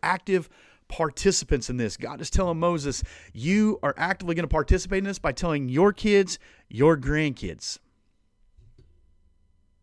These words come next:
It says, uh, "We teach to our children that the next generation might know them and the children yet unborn." Imagine that. You're telling your kids something right now. You're implanting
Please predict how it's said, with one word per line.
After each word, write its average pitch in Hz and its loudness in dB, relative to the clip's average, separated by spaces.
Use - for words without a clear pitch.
It 113 -6
says, - 2
uh, - -12
"We 110 -8
teach - 6
to 165 4
our 127 6
children 147 -2
that 123 0
the 127 0
next 131 -2
generation 151 -2
might 123 -4
know 120 0
them 139 -2
and 113 -4
the 104 -4
children 127 -6
yet 104 -6
unborn." 98 -8
Imagine 123 -14
that. 107 -10
You're 120 -4
telling 165 -2
your 151 -8
kids - -4
something 127 -6
right 113 -6
now. 90 -12
You're 127 -2
implanting 156 -8